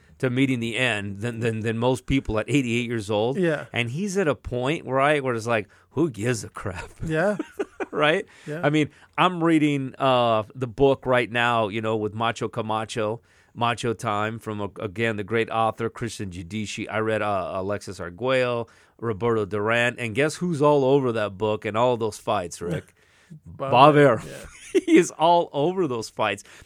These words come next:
Speaker 1: In fact, the Ar-, uh, the, uh, the Arguello and, um, Pryor fight that I mentioned watching at the L A Sports Arena, guess who introduced closed circuit to boxing?
Speaker 2: Yeah, Bob Arum.
Speaker 1: Mister
Speaker 2: Yeah.
Speaker 1: Bob Arum, right? So this guy, I,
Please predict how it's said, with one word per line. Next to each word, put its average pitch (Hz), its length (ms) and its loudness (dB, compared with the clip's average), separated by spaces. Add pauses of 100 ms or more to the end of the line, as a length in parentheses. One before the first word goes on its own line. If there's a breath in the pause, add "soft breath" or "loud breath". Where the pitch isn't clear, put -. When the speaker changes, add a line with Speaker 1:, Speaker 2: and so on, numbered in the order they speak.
(120)
Speaker 1:
In 123 140 -6
fact, 156 500 -2
the 131 300 -6
Ar-, 127 140 -2
uh, 120 100 -2
the, 120 260 -4
uh, 110 280 0
the 113 160 -4
Arguello 123 760 0
and, 110 540 -4
um, 101 380 -2 (340 soft breath)
Pryor 156 300 4
fight 110 340 -2
that 110 100 -4
I 107 80 0
mentioned 110 320 -8
watching 110 320 -6
at 104 140 -8
the 104 80 -4
L 104 140 -2
A 101 60 -6
Sports 160 460 -4
Arena, 117 280 -6 (380 soft breath)
guess 107 280 -2
who 127 160 -2
introduced 143 560 -2
closed 104 320 -6
circuit 98 360 -6
to 101 60 -10
boxing? 80 560 -12 (640)
Speaker 2:
Yeah, 151 140 -8 (100)
Bob 135 220 -6
Arum. 175 240 -4
Speaker 1:
Mister 90 340 -8
Speaker 2:
Yeah. 127 140 -8
Speaker 1:
Bob 127 220 4
Arum, 117 420 0
right? 113 320 -2 (260 loud breath)
So 131 200 -4
this 190 220 2
guy, 151 480 4
I, 120 60 -4